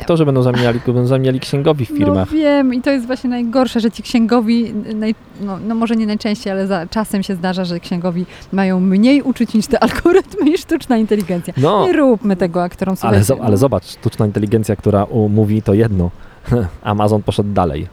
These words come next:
Speaker 2: Mhm.
Speaker 1: W Amazonie to sztuczna inteligencja i boty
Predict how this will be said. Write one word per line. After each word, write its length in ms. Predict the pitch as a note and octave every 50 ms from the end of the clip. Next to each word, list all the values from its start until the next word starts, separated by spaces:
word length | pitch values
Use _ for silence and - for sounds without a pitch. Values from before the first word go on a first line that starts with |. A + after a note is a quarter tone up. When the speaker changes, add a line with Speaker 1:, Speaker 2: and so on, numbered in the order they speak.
| - A#3+
Speaker 2:
Mhm. 580 | A#3 A3+ A3 G#3+ A3+ A3 G#3+ G#3+ A3 A#3+ C4+
Speaker 1:
W 40 | C#4+
Amazonie 680 | - C3 A2+ G#2+ G#2+ G#2 A#2 C3 B2+ A#2 G#2+ A2+ D#3+ - - - - - - - - - - -
to 80 | A#2+
sztuczna 340 | A2+ - - C3+ - - A#2
inteligencja 600 | A2+ A2 A2+ A2+ A2 A#2 A#2+ A#2 A2+ - A#2 G#2+
i 120 | - C3+
boty 440 | A2+ G#2 B2+ B2+ - - A#2 B2+ D#3+